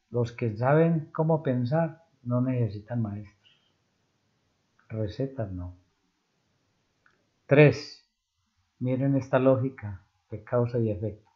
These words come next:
Cuida tus pensamientos porque se convertirán en palabras. Cuida tus palabras porque se convertirán en tus actos.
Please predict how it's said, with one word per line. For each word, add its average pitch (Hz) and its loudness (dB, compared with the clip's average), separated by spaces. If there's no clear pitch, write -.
Cuida 139 0
tus 120 -8
pensamientos 123 -4
porque 117 -10
se 104 -14
convertirán 104 -12
en 113 -8
palabras. 92 -14
Cuida 123 0
tus - -6
palabras 147 0
porque - -12
se 110 -8
convertirán 107 -6
en 117 -2
tus 98 -12
actos. - -10